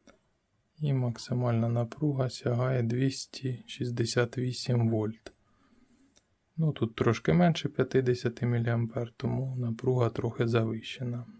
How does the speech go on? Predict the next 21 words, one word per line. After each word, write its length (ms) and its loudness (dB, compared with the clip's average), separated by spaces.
Але, 320 2
в 80 -2
принципі, 580 0
цей 360 2
вузол 520 0
у 40 2
нас 280 0
працює. 680 -2
Тепер 300 6
перевіримо 800 6
регулювання 800 4
плюс-мінус 680 2
сто 340 0
вольт. 440 -4
Вмикаємо 800 0
блок 220 0
живлення. 580 4
І 320 2
в 40 -4
мінусову 720 2
сторону 640 2